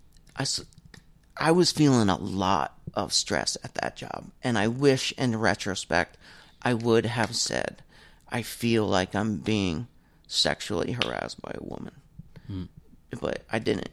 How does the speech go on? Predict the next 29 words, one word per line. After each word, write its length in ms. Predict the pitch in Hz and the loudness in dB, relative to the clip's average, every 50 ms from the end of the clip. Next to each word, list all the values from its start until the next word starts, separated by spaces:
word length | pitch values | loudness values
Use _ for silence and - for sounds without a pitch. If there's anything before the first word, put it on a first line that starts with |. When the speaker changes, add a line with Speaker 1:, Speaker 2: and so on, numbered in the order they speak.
| - - - | -14 -16 -12
Speaker 1:
'cause 160 | 127 113 - | -12 -8 -8
it 60 | - | -6
would 120 | - - | -6 -6
have 80 | 87 - | -8 -6
felt 220 | - 78 - - | -8 -8 -8 -8
emasculating. 600 | - 76 71 58 - - - - - - - 67 78 - - - - - - | -8 -8 -8 -8 -8 -10 -12 -14 -12 -12 -10 -12 -14 -14 -20 -20 -20 -18 -14
Speaker 2:
Hmm. 140 | 107 95 104 | -10 -6 -4
Speaker 1:
One 180 | 117 117 117 | -2 0 0
night 220 | 123 123 123 120 - | 0 0 0 0 -2
I'm 140 | - 107 107 | -4 -10 -8
sitting 360 | - - - 123 110 71 101 | -8 -4 -2 -2 0 0 0
there 160 | 113 110 107 104 | 0 0 0 0
watching, 680 | 107 104 98 104 - - 117 95 95 92 101 110 110 110 _ - - | 0 0 0 0 -2 -2 -4 -4 -4 -4 -4 -6 -10 -14 _ -16 -16
I 40 | - | -8
think 200 | - 123 107 - | -6 -6 -6 -4
it 140 | 101 87 - - - - - 85 | -6 -8 -8 -10 -20 -20 -14 -12
w-, 160 | - - - - | -12 -12 -12 -10
what's 280 | - 98 127 147 - - | -4 -2 -2 -2 -4 -8
the, 240 | - 147 147 143 | -6 -6 -4 -2
uh, 200 | 139 135 139 139 - | -2 -2 -4 -6 -8
Denzel 540 | 127 135 131 135 139 147 139 143 143 143 147 | -10 -8 -6 -4 -4 -2 0 0 0 0 0
movie? 460 | 143 143 143 135 147 147 147 139 139 | -2 -4 -4 -2 -4 -4 -4 -6 -8
Speaker 2:
Flight. 340 | - - - 95 87 - - - - - | -12 -12 -12 -10 -10 -12 -14 -20 -20 -14
Speaker 1:
Flight. 280 | - - - - - - - - | -4 -2 -2 -2 -2 -6 -16 -10
Yeah, 180 | - 117 - - - - - - - - - | -6 -6 -6 -6 -6 -18 -20 -20 -20 -14 -10
that's 180 | - - - - | -10 -8 -8 -8
what 100 | - - | -10 -10
it 120 | - - | -10 -10
was. 240 | - - 62 - - | -10 -10 -10 -10 -12